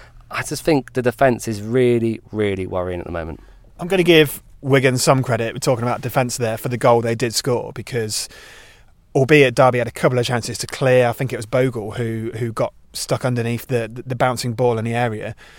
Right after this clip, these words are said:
Speaker 2: And then Fozzie is outmuscled basically by Joe Garner, but it's, uh, it's a, it's a hell of a, hell of a finish when we watched it back. It's a decent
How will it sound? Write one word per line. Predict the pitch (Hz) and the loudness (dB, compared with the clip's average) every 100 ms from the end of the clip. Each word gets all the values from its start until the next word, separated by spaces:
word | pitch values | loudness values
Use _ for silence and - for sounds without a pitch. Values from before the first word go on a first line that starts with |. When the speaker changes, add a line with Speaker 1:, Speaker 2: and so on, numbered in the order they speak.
| - - - - - | -20 -20 -20 -16 -4
Speaker 2:
And | 131 | -2
then | 123 | 2
Fozzie | - - 123 | 4 4 4
is | 127 123 - - | 2 0 -2 -2
outmuscled | 135 127 123 127 113 113 - - | 0 0 0 0 -2 -6 -12 -4
basically | 131 123 - 113 | 0 0 -2 -6
by | 113 | -4
Joe | 113 117 | -2 -2
Garner, | 117 120 110 107 | 0 0 -2 -4
but | 127 | -4
it's, | 117 - | -4 -2
uh, | 127 123 | 0 0
it's | 117 | -2
a, | |
it's | 120 120 - | -8 -8 -4
a | 117 - | -4 -4
hell | - 185 | -4 -4
of | |
a, | 120 | -4
hell | - 180 | -2 0
of | |
a | 113 | 0
finish | 135 123 139 | -2 -2 -2
when | 135 | -2
we | 123 | 0
watched | 131 - | 0 0
it | 117 | 0
back. | 151 117 - | 2 2 0
It's | 113 | -8
a | |
decent | 120 147 135 113 | -2 -2 -2 -6